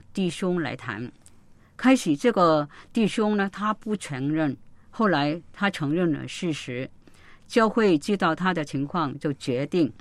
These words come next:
停止这个弟兄所有的侍奉工作，以一年为期。后来弟兄也愿意顺服，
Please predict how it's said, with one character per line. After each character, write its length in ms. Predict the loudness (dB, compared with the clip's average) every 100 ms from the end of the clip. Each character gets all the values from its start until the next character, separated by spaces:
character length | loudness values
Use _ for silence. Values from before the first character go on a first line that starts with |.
| -6
停 240 | 0 0
止 220 | 0 -6
这 160 | -6 -6
个 120 | -6
弟 180 | -4 -4
兄 280 | 0 0 -2
所 400 | -4 -8 -6 -4
有 200 | -4 -6
的 140 | -8
侍 200 | -4 -4
奉 240 | -2 -4 -2
工 220 | -4 -2
作， 300 | -2 -4 -4 -12 -20 -20 -20 0
以 160 | 6 6
一 240 | 8 6
年 320 | 8 6 2
为 200 | 0 -2
期。 360 | -2 -4 -4 -6 -8 -20 -20 -20 -20 -20 _
后 140 | 6
来 200 | 6 6
弟 160 | 4 0
兄 320 | 0 0 2
也 160 | 2 4
愿 220 | 2 2
意 180 | 2 0
顺 400 | 0 2 2 0
服， 420 | -4 -4 -6